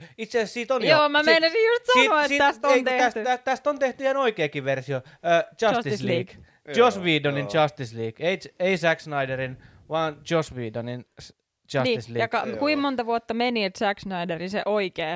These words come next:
Speaker 2: että se oli niinku valmis
Speaker 1: Niin,
Speaker 2: se
Speaker 1: siis,
Speaker 2: elokuva
Speaker 1: siis
Speaker 2: tuli?
Speaker 1: se, että, te-, siis tää on just niinku elävä esimerkki siitä, että niinku elokuvamaailmassakin, että, et se, se, se hype on ihan järjetön.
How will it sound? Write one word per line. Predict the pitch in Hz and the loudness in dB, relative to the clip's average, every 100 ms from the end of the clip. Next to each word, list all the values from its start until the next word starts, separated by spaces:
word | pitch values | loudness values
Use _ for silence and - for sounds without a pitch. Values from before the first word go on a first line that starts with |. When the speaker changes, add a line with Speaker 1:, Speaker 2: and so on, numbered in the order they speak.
| 180 _ - | -10 _ -14
Speaker 2:
että | 202 | -6
se | 196 | -4
oli | 185 | -4
niinku | 185 190 | -4 0
valmis | 214 208 202 | 0 0 0
Speaker 1:
Niin, | 294 240 | 0 2
Speaker 2:
se | 175 | 0
Speaker 1:
siis, | 214 | -2
Speaker 2:
elokuva | 214 185 | -2 -4
Speaker 1:
siis | 254 | -2
Speaker 2:
tuli? | - | 2
Speaker 1:
se, | 269 | 2
että, | 262 240 202 214 214 | 2 -2 -4 -6 -2
te-, | 247 233 _ _ - | -2 -2 _ _ -18
siis | 226 - - | -18 -12 0
tää | 269 | 4
on | 233 | 4
just | 254 240 | 0 -8
niinku | 220 220 | -2 0
elävä | 226 196 170 | 2 4 2
esimerkki | 165 170 156 147 | 0 0 -4 -6
siitä, | 156 165 147 139 | -6 -6 -2 -2
että | 139 | -4
niinku | 143 | -2
elokuvamaailmassakin, | 165 160 143 131 123 120 117 117 - - 120 | 2 2 0 -2 0 -2 -4 -8 -10 -6 -6
että, | 113 120 - - - | -6 -8 -10 -14 -6
et | 139 127 _ - _ _ _ _ _ _ _ _ | -6 -6 _ -20 _ _ _ _ _ _ _ _
se, | - 139 - | -8 -8 -8
se, | - 147 | -8 -8
se | 135 143 | -4 0
hype | 185 - - 123 - | 0 0 0 -2 -4
on | 135 139 | -12 -8
ihan | 170 156 147 | -4 -2 2
järjetön. | 175 151 120 107 - 98 | 4 4 0 -12 -14 -18